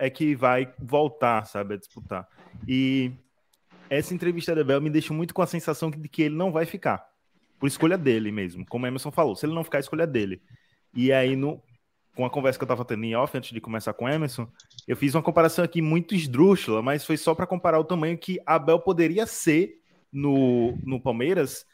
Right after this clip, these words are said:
se tivesse condições de um técnico que trabalha a longo prazo aqui. Eu acho que Abel poderia ser pro Palmeiras o que o Ferguson foi pro Manchester United, sabe? Em, em questão de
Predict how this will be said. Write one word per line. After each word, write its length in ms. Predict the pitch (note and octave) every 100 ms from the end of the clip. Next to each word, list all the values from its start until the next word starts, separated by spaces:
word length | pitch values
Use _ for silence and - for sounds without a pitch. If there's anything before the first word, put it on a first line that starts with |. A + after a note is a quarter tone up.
| _ _ -
se 180 | -
tivesse 560 | E3+ G3 D3+ D#3+ F3 F#3
condições 1000 | - G3 G3+ - D#3+ D3+ F3+ F#3 - - _ _ -
de 140 | D3+
um 60 | D#3+
técnico 420 | D3+ D3+ D#3+ D#3+
que 80 | -
trabalha 360 | D#3 C#3 C#3+
a 20 |
longo 180 | D3 D3
prazo 360 | D3 C3+ C3+ C#3
aqui. 280 | - G#2 -
Eu 100 | C#3+
acho 180 | D3 -
que 80 | E3+
Abel 460 | D3+ A#2 A2+ G2+ - _ _ _ _ -
poderia 300 | E3 F#3 F3
ser 140 | E3+
pro 100 | D#3+
Palmeiras 520 | D3+ B2+ C3 D#3 C3+
o 80 | C3
que 80 | D#3
o 60 | D3
Ferguson 500 | - C3 C3 D3+ C#3
foi 200 | C#3 C3+
pro 120 | C3+
Manchester 360 | C3+ - C#3+
United, 380 | C#3+ G#2 F#2 F#2+
sabe? 300 | - G2+ F2+ _ _ _ _ -
Em, 640 | C#3 C#3 D3+ C#3 C3 C3 B2+
em 40 |
questão 380 | B2+ C#3 C3 C3+
de 140 | B2+